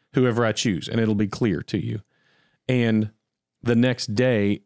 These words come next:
Aaron's staff has not only budded and flowered, but it has produced almonds. Um,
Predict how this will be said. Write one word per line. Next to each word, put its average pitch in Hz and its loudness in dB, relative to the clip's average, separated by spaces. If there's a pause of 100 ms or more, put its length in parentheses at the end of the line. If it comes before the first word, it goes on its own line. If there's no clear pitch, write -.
Aaron's 139 2
staff 113 -4 (200)
has 107 0
not 123 2
only 120 2
budded 104 0 (180)
and 107 -2
flowered, 104 -2 (180)
but 113 0
it 110 2
has 107 -2
produced 107 -2
almonds. 107 -4 (1120)
Um, 95 0